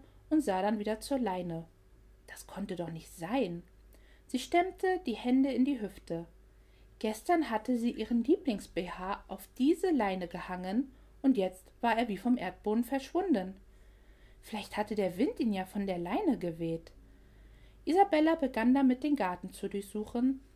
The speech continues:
aber sie konnte ihn nicht finden. Komisch.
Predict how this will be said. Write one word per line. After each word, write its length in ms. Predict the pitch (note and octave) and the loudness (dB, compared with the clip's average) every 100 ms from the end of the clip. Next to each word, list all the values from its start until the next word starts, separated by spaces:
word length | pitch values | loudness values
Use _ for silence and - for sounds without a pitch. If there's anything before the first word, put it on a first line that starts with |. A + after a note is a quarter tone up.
| - - | -20 -2
aber 140 | D#4 | 0
sie 120 | E4+ | 0
konnte 380 | E4+ G#3+ G3 - | -2 -6 -6 -6
ihn 140 | G3+ | -2
nicht 220 | A#3 C4 - | -2 -2 -4
finden. 400 | F4 C4+ F3+ - - - _ - - - | 0 0 0 -8 -20 -20 _ -20 -20 -20
Komisch. 600 | - E3+ E3+ D#3 D#3 | -10 -4 -4 -4 -8